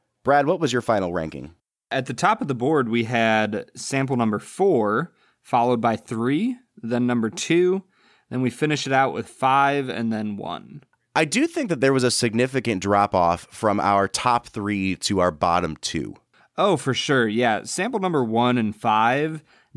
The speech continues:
Speaker 2: definitely were a cut below samples two, three, and four.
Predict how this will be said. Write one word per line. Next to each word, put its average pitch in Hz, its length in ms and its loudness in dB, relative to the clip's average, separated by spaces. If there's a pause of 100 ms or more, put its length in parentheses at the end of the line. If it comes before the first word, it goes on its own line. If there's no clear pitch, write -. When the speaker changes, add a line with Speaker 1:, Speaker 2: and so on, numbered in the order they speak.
Speaker 2:
definitely 127 800 0
were 110 240 0
a 104 40 -4
cut 120 420 -4
below 104 920 0
samples 110 520 -4
two, 120 220 0
three, 110 320 -4
and 82 140 -10
four. 95 400 -12